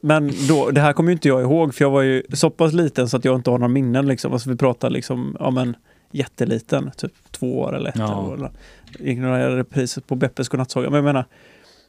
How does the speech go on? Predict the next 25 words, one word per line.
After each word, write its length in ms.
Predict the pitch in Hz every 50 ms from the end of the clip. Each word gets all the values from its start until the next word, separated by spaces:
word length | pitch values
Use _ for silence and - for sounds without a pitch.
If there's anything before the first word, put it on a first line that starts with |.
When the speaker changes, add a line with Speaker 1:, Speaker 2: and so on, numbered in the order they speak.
| _ _ - 165 -
Speaker 1:
det 280 | - 190 190 196 190 -
och 160 | - - 165
typ 120 | - 156
doktor 340 | 123 120 147 - - - 135
Snuggles 520 | - - 175 156 131 120 117 139 165 165 190
och 80 | 196
sånt. 200 | 190 165 127 123
Man 80 | 135 139
tänker, 380 | - 160 139 123 151 151 147
den 320 | - 151 160 175 175 180 180
som 160 | - 202 185
har 80 | 185 175
gjort 180 | 143 - -
doktor 220 | - 131 - - 139
Snuggles 800 | - - 160 131 127 135 160 185 160 180 196 196 - - - _ _ _ _ _ _ _ _ _ _ _ _ _ _ -
Speaker 2:
Ja. 300 | 107 107 104 101 104 101 101 _ _ _ _ _ - - _ -
Speaker 1:
undrar 640 | 254 240 202 170 147 143 139 135 175 226 220 202
vilka 280 | 202 202 180 - - 135
jädra 340 | 139 147 147 127 123 123 123
droger 680 | 117 123 127 156 170 185 175 151 131 123 123 147 196 220
den 160 | 208 175 135
personen 380 | 117 139 131 - 139 123 120 117
har 100 | 120 131
tagit, 300 | 123 - 113 - - -
liksom. 320 | - - - - - 151